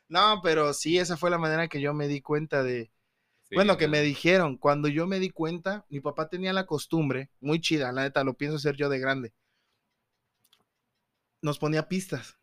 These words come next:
Speaker 1: para los regalos. O sea, mi papá le valía madre dejar que sus hijos bajaran y encon-, no, él decía, "Les va a costar trabajo
Speaker 2: Encontrarlos.
Speaker 1: encontrarlos". Y nos ponía pista. Eh, nos ponía, por ejemplo,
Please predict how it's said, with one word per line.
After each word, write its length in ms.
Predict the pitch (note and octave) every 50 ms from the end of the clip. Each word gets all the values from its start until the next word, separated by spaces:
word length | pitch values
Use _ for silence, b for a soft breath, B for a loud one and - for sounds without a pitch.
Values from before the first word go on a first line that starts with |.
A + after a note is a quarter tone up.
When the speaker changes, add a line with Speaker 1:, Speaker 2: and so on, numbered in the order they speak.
| _ _ _
Speaker 1:
para 200 | - C3 C3 B2+
los 260 | B2+ B2 A#2+ A#2 -
regalos. 520 | B2+ B2 B2 C3 C#3+ C3+ A#2 A2 - - _ _ _ _ _ _ _ _ _ _ _ _ _ _ _
O 380 | - - _ _ _ _ _ -
sea, 160 | C#3 C#3+ D3
mi 100 | C#3 C3+
papá 300 | B2+ B2 D3+ D#3+ F3 G3
le 160 | D#3+ A#2+ C#3+ C3
valía 260 | C3+ C#3 C#3+ D3+ E3
madre 460 | F#3 F#3+ F3+ F3 F#3 F#3+ G3 F#3+ F#3
dejar 280 | E3 D3 C#3+ D#3+ D3+ D#3
que 100 | - F3
sus 160 | D#3 C#3+ C3+
hijos 220 | D#3+ D#3+ E3+ D#3+ D3+
bajaran 460 | C#3 B2+ - C#3+ D3 D#3+ E3 E3+ D#3+
y 60 | C#3 C3
encon-, 180 | B2 C3+ A#2+ -
no, 240 | - C#3+ C3+ C3+ C3
él 100 | C3 C#3+
decía, 280 | D#3+ D#3 - F3 E3+ -
"Les 220 | C3+ C3+ B2 B2+
va 60 | D3 D3+
a 60 | -
costar 380 | - E3+ D#3 - - D3+ D#3
trabajo 560 | D#3 D3+ C#3+ C3 C3 C3+ D#3+ E3 - A3 A3 - _ _
Speaker 2:
Encontrarlos. 760 | A#2+ A#2 G#2 A2 G#2 G2+ A2 A2+ A2+ A2 G#2 G2+ G#2 _ _ _
Speaker 1:
encontrarlos". 920 | B2+ B2+ A#2+ - B2+ A#2+ A#2 C3 C#3 C#3+ C#3+ C3 B2+ A2+ - - - _ _ _ _ _ _ _ _ _ _ _ _ _ _ _ _
Y 80 | - C#3
nos 160 | C#3 C3 B2
ponía 360 | - C3 A#2+ A#2+ A#2+ A#2+ A#2+ -
pista. 360 | B2 B2+ B2+ - _ G#2 - - _ _ _ b b b b b b b b b b _ _ _ _
Eh, 420 | B2 A#2+ A#2+ A#2 A#2 A#2 A#2 A#2 A#2
nos 160 | A#2 A#2 A2
ponía, 540 | - A#2 A#2+ B2 B2+ C3 B2+ A#2+ A#2 A2+ A2+
por 120 | A#2 A#2
ejemplo, 580 | A2+ A2+ B2+ B2 A#2+ A2+ A2+ A2+ A2 A2 A#2 A#2